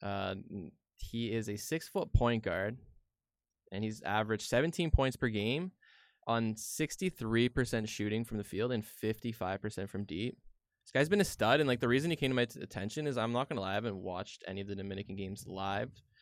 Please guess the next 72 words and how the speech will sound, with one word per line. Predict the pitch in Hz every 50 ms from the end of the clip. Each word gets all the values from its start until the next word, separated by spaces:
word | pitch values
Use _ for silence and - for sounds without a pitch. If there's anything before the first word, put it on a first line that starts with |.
| - _ _ -
but | 110
when | 117 117
I | 120
watch | 117 127 135 -
the | -
highlights | 120 117 104 101 113 127 127 -
and, | 120
like, | 113 104 107
read | 107 107 107
the | 107
game | 104 - 101 104 101 95
overs, | 98 98 107 113 123 120
like | 120 120 120
we've | 127 120 110
learned, | 123 127 139 156 -
he's | - 127 120 117
always, | 117 120 123 117
like, | 120 117 110
in | 117 113
that, | 110 107 - - - -
it's | - 113 -
always, | 113 117 120 113 113
like, | 104 101 - - _ - _ _ -
Karl | - 143 147
Anthony | 147 135 - 127
Towns | 117 143 131 127 120 113
and | 87
Andres | 76 107 110 117 113 110 104 -
Feliz, | - - 104 110 117 104
and | 104
I |
was | 92 85
like, | 95 107
"Who | 127 143
is | 165 160
this | 156 -
Andres | - 110 110 110 113 117 110 110
Feliz | - - 98 101 107 110 110
guy?" | 113 123 120 113 113 -
Like, | 87 87 101 - - _ _ _ _ _ _ _ _ _ _ -
and | - 107 104 104 98 - - -
he's | - 107 107 123 117 117 - _ _ _ _ -
apparently | - 117 107 139 156 147 131
a | 117
baller, | 107 104 113 117 120 113 101 98
and, | 101 101 101
and | 104 101 101 104 101 - _ _
he's | - 113 107
been | 110 120 117
so | - - - 117 113
efficient | 110 - - - - - - 131 135 - -
as, | 110 104
like, | 104 104
a | 101
smaller | - - - 98 101 101 101
guard, | 98 87 82 90 104
and | 123
I | 107
gotta | 104 104 104 104
give | 101 101 -
him | 101 92
his | 95 101
flowers | - - 90 92 90 95 98 104 -
and | 107 101
just | - 101 - - - _
the | - 113
Dominican | 113 104 - 101 104 110 - 107
Republic | 107 - - 85 - 98 -
their | - -
flowers | - - - - - - - -
as | - - -
well. | - - - - 110